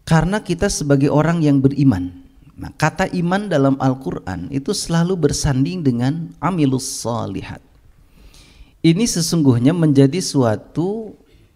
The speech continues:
kekhasan yang harus ada dan melekat pada pribadi seorang mukmin sebagai seorang yang beriman kepada Allah.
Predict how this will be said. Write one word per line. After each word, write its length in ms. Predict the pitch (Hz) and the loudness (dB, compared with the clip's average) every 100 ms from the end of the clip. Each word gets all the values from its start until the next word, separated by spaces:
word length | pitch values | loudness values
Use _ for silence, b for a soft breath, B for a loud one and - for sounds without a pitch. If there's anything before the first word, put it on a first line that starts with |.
| b _ _ _ - | b _ _ _ -2
kekhasan 720 | 165 - 151 - - 208 226 | 0 0 -2 -2 -4 -4 -2
yang 240 | 180 139 | 0 0
harus 480 | 139 240 269 285 - | -2 -4 -4 -4 -2
ada 240 | 165 160 | -4 -2
dan 240 | 208 160 156 | 0 2 2
melekat 480 | 139 143 - 214 - | 2 0 -6 -8 -6
pada 240 | 156 165 | -6 -6
pribadi 560 | - 160 147 139 156 247 | 0 0 4 4 4 -4
seorang 400 | - 170 180 190 | -4 -4 -4 -6
mukmin 400 | - 160 143 - | -8 -12 -14 -16
sebagai 720 | 117 127 135 147 202 294 175 | -12 -2 0 0 -2 -4 -8
seorang 400 | - 143 196 185 | -6 -4 -2 0
yang 80 | 170 | 0
beriman 400 | 170 233 214 190 | 0 0 -2 -2
kepada 320 | 196 202 - | -4 -4 -6
Allah. 240 | 294 156 | -8 -10